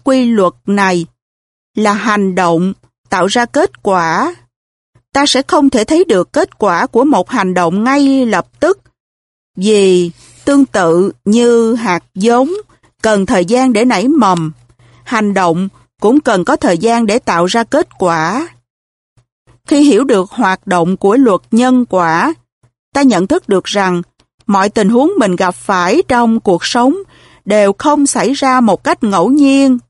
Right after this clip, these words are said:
tình cờ. Chúng là kết quả của những hành động ta thực hiện trong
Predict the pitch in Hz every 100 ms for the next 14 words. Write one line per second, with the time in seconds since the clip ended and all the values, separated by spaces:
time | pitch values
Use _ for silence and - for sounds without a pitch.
0 | _ 208 185 160 185 180 175 165 165 _
1 | _ _ _ _ _ - 320 403 240 190
2 | 175 _ - 302 381 _ - 190 165 160
3 | 190 175 _ _ _ 196 233 269 180 226
4 | 349 302 175 180 165 165 196 233 233 196
5 | - 233 160 180 226 214 208